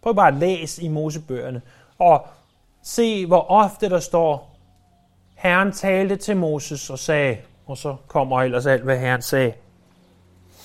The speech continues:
Men det at have loven giver ikke i sig selv evigt liv. Bemærk det. Det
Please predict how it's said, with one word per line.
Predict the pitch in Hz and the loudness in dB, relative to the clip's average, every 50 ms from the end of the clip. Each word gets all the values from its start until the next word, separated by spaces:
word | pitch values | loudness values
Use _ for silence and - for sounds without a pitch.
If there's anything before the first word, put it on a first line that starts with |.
| - - - _ _ _ _ _ _ _ _ _ _ _ _ _ _ _ - _ _ _ - | -20 -20 -20 _ _ _ _ _ _ _ _ _ _ _ _ _ _ _ -20 _ _ _ -4
Men | 170 170 165 - - - 262 | -2 -2 -2 -4 -6 -2 0
det | 269 277 294 262 254 - - | 2 2 2 0 -2 -2 -2
at | 202 190 - - | -2 -2 -2 -6
have | - - 208 214 226 233 247 262 285 269 302 277 | -10 -4 -2 0 4 8 8 8 8 8 2 0
loven | 220 180 160 147 139 143 156 156 170 208 220 220 | 2 4 6 6 6 6 6 2 -2 -4 -6 -8
giver | - - 214 240 233 | -6 -2 0 0 0
ikke | - - 196 202 208 208 196 247 254 - - | 0 0 -4 -2 -2 -2 -2 -6 -8 -6 -4
i | 233 226 | -6 -6
sig | 208 - 262 247 - | -2 0 -2 -2 -2
selv | - - - 170 175 165 - - _ _ _ - - | -4 -6 -2 -2 -2 -2 -4 -10 _ _ _ -8 -4
evigt | 175 170 165 160 147 - 160 - - - | -2 0 0 0 -2 -4 -8 -10 -12 -4
liv. | 190 202 208 185 - - - _ _ _ _ _ _ _ _ _ _ _ _ _ _ _ _ _ _ _ _ _ _ _ _ _ _ _ _ _ _ _ _ _ _ _ | 0 2 2 0 0 -6 -20 _ _ _ _ _ _ _ _ _ _ _ _ _ _ _ _ _ _ _ _ _ _ _ _ _ _ _ _ _ _ _ _ _ _ _
Bemærk | - 180 170 170 156 - _ | -14 -12 -12 -12 -12 -14 _
det. | _ _ _ _ _ _ - | _ _ _ _ _ _ -4
Det | 240 277 | -4 -4